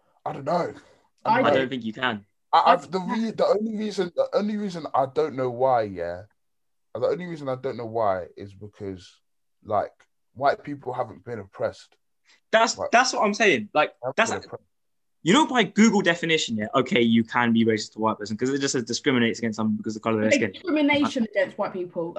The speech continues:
Speaker 3: Yeah,
Speaker 2: Okay.
Speaker 3: yeah, you can. I th-, but, but
Speaker 1: Yeah.
Speaker 3: I feel like racism, the severity of the word racism,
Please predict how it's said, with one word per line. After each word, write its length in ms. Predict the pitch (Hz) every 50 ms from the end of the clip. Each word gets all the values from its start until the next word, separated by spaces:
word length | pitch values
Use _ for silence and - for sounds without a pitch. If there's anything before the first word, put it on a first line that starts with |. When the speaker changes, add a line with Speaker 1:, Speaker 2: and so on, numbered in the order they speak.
| 208
Speaker 3:
Yeah, 100 | 214 214
Speaker 2:
Okay. 80 | 180 220
Speaker 3:
yeah, 40 | 185
you 160 | 151 139 180 208
can. 140 | - 240
I 120 | - 185 208
th-, 180 | - - - - -
but, 220 | 165 - - -
but 200 | - 190 - - _ _ _ - _
Speaker 1:
Yeah. 160 | 110 98 110
Speaker 3:
I 80 | 185 247
feel 200 | 247 294 302 277
like 180 | 285 269 185 147
racism, 600 | 139 156 190 214 202 - - 151 139 127 120 123 - _ _ _ _ - - -
the 80 | 131
severity 500 | 127 - 143 131 151 175 185 185 - 170
of 60 | 143
the 80 | - 131
word 260 | 139 143 131 123 117
racism, 440 | 127 139 139 139 - 107 107 104 95